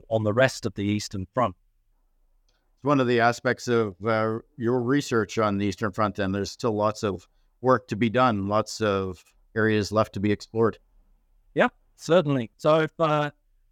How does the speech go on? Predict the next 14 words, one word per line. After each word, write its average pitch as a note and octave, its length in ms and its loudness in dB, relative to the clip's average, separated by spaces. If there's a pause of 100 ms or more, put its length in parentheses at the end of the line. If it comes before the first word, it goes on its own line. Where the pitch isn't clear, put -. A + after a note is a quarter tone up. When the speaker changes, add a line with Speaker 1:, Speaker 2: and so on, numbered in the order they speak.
Speaker 1:
you D3 60 -4
know, E3 200 2
if, C#3+ 100 -6 (140)
uh, C3 220 0
there C3 120 -6
are C3+ 60 0
any C#3+ 100 0
students E3 540 -2
listening D#3 320 0
to D3+ 100 -10
this, E3 340 -2
and, A#2 240 -6 (200)
you B2 100 -12
know, B2+ 240 0